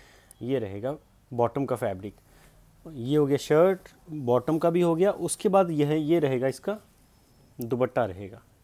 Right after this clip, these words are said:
यहाँ से आप देखें तो ये देखिए ये दुपट्टा है,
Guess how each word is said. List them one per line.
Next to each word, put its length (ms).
यहाँ 280
से 120
आप 100
देखें 340
तो 380
ये 200
देखिए 280
ये 60
दुपट्टा 380
है, 160